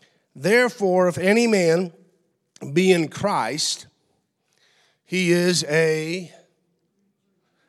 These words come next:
new creature." Old, old, old things. Everyone say things.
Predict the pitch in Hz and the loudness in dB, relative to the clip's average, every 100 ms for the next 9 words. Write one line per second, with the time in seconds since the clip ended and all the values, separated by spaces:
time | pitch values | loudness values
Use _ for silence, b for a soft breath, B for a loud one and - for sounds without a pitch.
0 | _ _ 135 190 277 214 160 127 - 69 | _ _ -4 2 2 0 -6 -8 -12 -18
1 | - _ _ _ _ _ _ _ _ - | -20 _ _ _ _ _ _ _ _ -20
2 | _ 196 202 208 202 190 170 - _ _ | _ 0 2 4 2 -2 -8 -14 _ _
3 | _ _ _ _ _ _ _ _ _ _ | _ _ _ _ _ _ _ _ _ _
4 | _ _ _ _ _ - 180 196 180 - | _ _ _ _ _ -8 -4 -4 -6 -12
5 | _ _ _ _ _ _ _ 175 175 151 | _ _ _ _ _ _ _ -8 -8 -8
6 | - 226 170 110 95 90 - 127 131 156 | 0 2 2 -2 -10 -14 -14 -10 -8 -6
7 | 147 165 147 - 156 120 98 95 - | -6 -4 -6 -4 -4 -4 -8 -12 -14